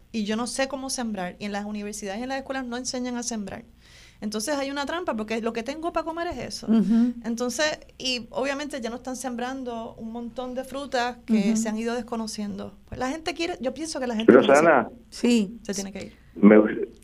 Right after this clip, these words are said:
Speaker 3: cua-, me gustaría intervenir.
Speaker 2: Sí.
Speaker 3: ¿Me escuchas?
Speaker 1: Déjame terminar algo aquí, Nelson, un segundito rápido.
Speaker 2: Ajá.
Speaker 3: Ok.
Speaker 1: Nada, que la gente realmente en Puerto Rico quiere sembrar, pero necesita conectar con quienes están dando estos talleres de siembra,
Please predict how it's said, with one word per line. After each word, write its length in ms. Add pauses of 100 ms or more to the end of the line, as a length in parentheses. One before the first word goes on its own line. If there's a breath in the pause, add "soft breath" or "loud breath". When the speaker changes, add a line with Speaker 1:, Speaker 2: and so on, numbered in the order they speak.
(520)
Speaker 3:
cua-, 240 (420)
me 140
gustaría 360
intervenir. 640
Speaker 2:
Sí. 360
Speaker 3:
¿Me 160
escuchas? 380
Speaker 1:
Déjame 240
terminar 360
algo 200
aquí, 500
Nelson, 320
un 100
segundito 380
rápido. 360 (220)
Speaker 2:
Ajá. 420
Speaker 3:
Ok. 200 (480)
Speaker 1:
Nada, 340
que 120
la 120
gente 260
realmente 340
en 60
Puerto 220
Rico 220
quiere 220
sembrar, 440
pero 160
necesita 880
conectar 800
con 180
quienes 340
están 280
dando 240
estos 220
talleres 360
de 100
siembra, 520